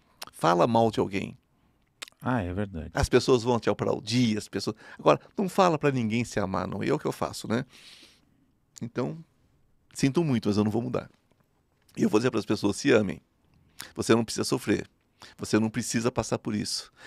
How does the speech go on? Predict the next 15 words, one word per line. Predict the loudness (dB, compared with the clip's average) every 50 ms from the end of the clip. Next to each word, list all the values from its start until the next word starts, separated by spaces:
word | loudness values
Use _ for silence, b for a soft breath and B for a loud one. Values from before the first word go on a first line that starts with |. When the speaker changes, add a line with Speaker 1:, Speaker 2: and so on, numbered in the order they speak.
| B B B
Speaker 1:
Você | -6 -2 0 2
não | 0 0
precisa | -2 -4 -2 -2 0 2
ter | 2 2
um |
relacionamento | 2 2 2 2 2 2 2 2 2 2 2 2 0 -2 -4 -4
de | -6 -6
caca | -2 4 6 6 6 6 4 -2
igual | -2 2 2 2 2 2
você | 0 -6 -8 -6
tem. | -4 -4 -4 -4 -6 -8 b b b b b
Você | -8 0 2 4 4
não | 4 6 8 8 8 8
precisa. | 4 0 -2 -2 -2 0 0 0 0 0 -2 -2 -2 -4 _ _ _ _ _ _ _ _ _ _ _ _ _ _ _ _ _ _ _ _ _ _ _ _
Tá? | 4 6 6 6